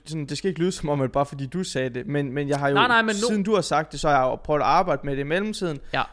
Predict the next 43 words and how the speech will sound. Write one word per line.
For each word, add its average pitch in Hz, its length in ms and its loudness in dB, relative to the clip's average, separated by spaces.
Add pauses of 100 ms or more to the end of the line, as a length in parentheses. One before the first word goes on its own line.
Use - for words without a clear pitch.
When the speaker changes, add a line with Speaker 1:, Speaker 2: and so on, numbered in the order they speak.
(100)
Speaker 1:
Og 151 120 0
så 180 120 4
har 165 80 0
Michael 170 380 0
bare, 151 240 4
hvad 147 140 0
skal 151 160 -10
man 139 140 -6
sige, 147 400 -6 (240)
gjort 160 320 4
det 135 140 -4
s-, - 200 -8
altså 139 120 -4
sådan 131 240 -6 (140)
basically 165 480 -2
brugt 147 260 -4
samme, 151 480 -6 (200)
øh, 143 80 0
ideologi, 135 840 -4 (440)
og 147 100 0
nu 165 420 0 (400)
har 143 140 4
jeg 139 80 8
jo 135 60 4
bare 151 520 4 (1040)
besluttet 165 420 2
mig 135 100 -2
for 135 240 0
at 127 80 -8
go 151 200 -2
with 147 140 -2
the - 80 -12
flow. 143 340 -2 (240)
Speaker 2:
Ja. 143 80 -4
Speaker 1:
Og 147 60 4
jeg 147 80 6
har 160 140 6
prøvet 151 360 2
det 151 60 -2
i 135 40 -2
mellemtiden, 143 560 -2
hvor 135 260 0
at 127 240 -6